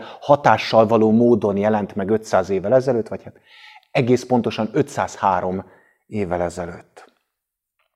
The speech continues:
És hát mi a feladat? Hogyan menjünk tovább?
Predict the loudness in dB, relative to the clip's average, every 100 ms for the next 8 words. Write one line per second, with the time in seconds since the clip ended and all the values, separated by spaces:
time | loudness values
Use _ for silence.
0 | _ _ _ _ _ -20 -14 -8 0 2
1 | 4 4 4 2 0 -6 -18 _ _ _
2 | _ _ _ _ _ _ _ _ _ -2
3 | 2 2 2 2 0 2 2 4 4 2
4 | -6 -14